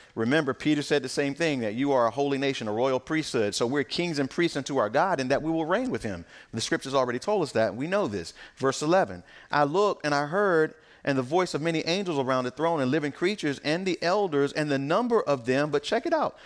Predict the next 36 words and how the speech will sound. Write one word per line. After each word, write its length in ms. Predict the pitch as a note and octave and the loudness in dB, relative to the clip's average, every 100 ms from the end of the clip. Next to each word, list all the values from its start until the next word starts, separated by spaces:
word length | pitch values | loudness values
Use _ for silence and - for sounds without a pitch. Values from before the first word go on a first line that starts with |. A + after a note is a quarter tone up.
| - | -8
"the 80 | - | -4
number 240 | D3 F#3 E3+ | 0 0 0
of 80 | |
them 300 | D3+ D#3 C#3+ - - | 0 0 -2 -8 -6
was 280 | C3+ C3+ B2 - | 2 4 2 -4
ten 260 | - E3+ | -4 -4
thousand 440 | D#3+ C#3+ C#3 C3 B2+ | -2 -2 -2 -4 -4
times 300 | A#2 F#2+ F#2+ | -4 -4 -6
ten 240 | - C3+ | -6 -6
thousands 560 | B2 A#2 A2+ G#2 A2 F#2+ | -4 -2 -2 -4 -8 -10
and 180 | F#2 F2 | -8 -2
thousands 400 | A2 A2 G2+ F2+ | 0 -2 -6 -8
of 80 | |
thousands," 600 | F2+ F2+ - - - - - - - - - | -4 -4 -4 -12 -18 -18 -18 -20 -20 -20 -8
just 220 | G#2+ - | -6 -4
singing. 580 | - G#2+ F2+ D#2 F2 - | -2 -4 -6 -12 -16 -16
You 60 | - | -8
know, 140 | G2 F#2 | -6 -4
Jude 360 | F2 B2 A#2 | -2 -2 -2
said 220 | - G2+ | -2 -2
the 60 | F#2+ | -2
same 280 | - G#2 G2+ | -6 -6 -4
thing 220 | A#2 A2 | -4 -4
when 100 | G2 | -6
he 40 | |
quoted 340 | F#2 A2 G2 - | -6 -4 -4 -6
Enoch, 420 | A#2 G2+ F#2 - - - - | -6 -4 -6 -10 -18 -20 -6
that 240 | A2+ G2+ F#2+ | -2 -2 0
God, 320 | A2 A2+ F#2 | 2 2 -2
the 80 | G2+ | -6
Lord, 240 | A2+ A2+ | -2 -2
will 100 | G#2 | -4
return 380 | G2+ - A2 G#2 | -8 -6 -6 -6
with 160 | E2+ | -8
ten 260 | - - C3 | -8 -6 -4
thousands. 540 | A#2 A2+ A2 G#2+ G2 | -2 -2 -2 -6 -12